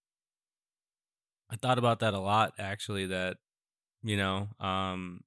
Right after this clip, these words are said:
everyone has their own relationship with Drew, and I always, you know, felt, um, you know, at point I just felt like a roommate, that's all. Um, but even with me, I feel like he left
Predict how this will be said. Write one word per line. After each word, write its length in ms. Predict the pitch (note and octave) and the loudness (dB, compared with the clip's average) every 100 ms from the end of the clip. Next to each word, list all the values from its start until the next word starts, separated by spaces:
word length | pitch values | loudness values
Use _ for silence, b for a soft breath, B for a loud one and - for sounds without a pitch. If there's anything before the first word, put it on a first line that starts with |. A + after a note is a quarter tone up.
| _ - | _ -6
everyone 360 | G#2 G#2+ G2+ | -2 2 2
has 240 | G2 G2 F#2 | 2 0 2
their 320 | F#2 F2+ - _ G#2 | 0 0 -4 _ -6
own 380 | G2 G2 F#2+ G2 | -2 -2 -4 -8
relationship 580 | G2+ G2+ F#2+ G2+ G2+ F#2 | -8 -6 -4 -6 -8 -6
with 120 | F#2+ | -8
Drew, 240 | F2+ G2 F#2+ | -4 -2 -2
and 120 | F2+ | -2
I 100 | F2+ | -2
always, 300 | F2+ F2+ - | -4 -6 -10
you 100 | G2+ | -10
know, 160 | F2+ F2 | -10 -8
felt, 220 | F#2 F2 - _ _ _ _ _ F2 | -8 -8 -10 _ _ _ _ _ -10
um, 500 | F2 E2+ E2 E2 G#2 A2 _ _ _ _ _ A#2 | -8 -8 -10 -14 -18 -20 _ _ _ _ _ -4
you 100 | G2+ | -2
know, 60 | |
at 100 | F#2 | -2
point 300 | - G#2+ G2 | 0 2 2
I 40 | F2+ | 0
just 200 | F2+ - | -4 -2
felt 140 | F#2+ | -2
like 120 | F2+ | -2
a 60 | E2+ | -4
roommate, 360 | F2 F#2+ E2+ E2+ | -4 -4 -4 -8
that's 180 | F2 | -6
all. 280 | F#2 F2+ F2+ _ _ _ - | -4 -4 -6 _ _ _ -8
Um, 400 | G2 F#2 F#2 F2+ | -2 0 0 -2
but 380 | F#2+ F#2+ F2+ - _ _ | 0 2 2 -2 _ _
even 260 | A2 G#2 G2 | -2 -2 -2
with 160 | F#2 | -2
me, 340 | G2+ G#2 G2+ F#2 | -2 0 0 0
I 80 | F2+ | -2
feel 220 | G2+ F#2+ | -2 -2
like 240 | F#2+ F2+ | -2 -4
he 160 | G#2 F#2+ | -6 -6
left 380 | F#2 F#2 F#2+ | -2 -2 -2